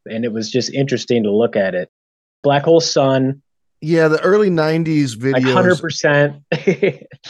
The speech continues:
Speaker 2: I know a lot of them were directed by Spike Jonze, like, when he was getting off his feet, and a lot of them were kind of, like, had a similar sort of vibe. Like, it'd always be, like,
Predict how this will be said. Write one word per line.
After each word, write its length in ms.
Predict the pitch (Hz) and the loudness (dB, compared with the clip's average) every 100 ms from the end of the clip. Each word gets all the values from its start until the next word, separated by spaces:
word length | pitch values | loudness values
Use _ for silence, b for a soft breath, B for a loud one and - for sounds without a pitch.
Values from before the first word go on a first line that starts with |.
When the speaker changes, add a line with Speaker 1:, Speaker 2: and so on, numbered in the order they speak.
| B B - | B B -4
Speaker 2:
I 60 | |
know 120 | 180 | 0
a 20 | 190 | 0
lot 200 | 156 156 | 0 -2
of 40 | |
them 80 | 147 | -2
were 80 | 135 | -2
directed 360 | 127 131 135 | -2 -4 -6
by 100 | 117 117 | -6 -8
Spike 320 | - 117 110 | -6 -6 -4
Jonze, 400 | 117 113 113 107 | -4 -2 -2 -2
like, 160 | 101 | -6
when 120 | - 107 | -6 -4
he 120 | 110 | -2
was 120 | 107 | -2
getting 240 | 110 - | -4 -4
off 180 | 104 98 - | -4 -6 -6
his 260 | 113 98 | -6 -6
feet, 360 | - 101 101 95 | -8 -6 -6 -6
and 120 | 104 | -6
a 40 | 110 | -4
lot 140 | 120 | -2
of 60 | 113 | -2
them 120 | 113 | -2
were 100 | 107 | -4
kind 220 | 113 110 | -4 -6
of, 100 | 104 | -4
like, 140 | 95 - | -6 -8
had 260 | 131 127 | -6 -4
a 80 | 123 | -4
similar 560 | - - 120 123 117 113 | -6 -4 -2 0 -2 -4
sort 320 | - 117 117 | -4 -4 -2
of 200 | 107 - b b b b b _ | -4 -10 b b b b b _
vibe. 720 | 98 98 104 98 104 107 107 | -18 -16 -6 -2 -2 -2 -2
Like, 200 | 101 107 | -4 -8
it'd 160 | - 131 | -6 -2
always 240 | 160 185 | 2 2
be, 100 | 170 | 0
like, 260 | 175 147 - | 0 0 -4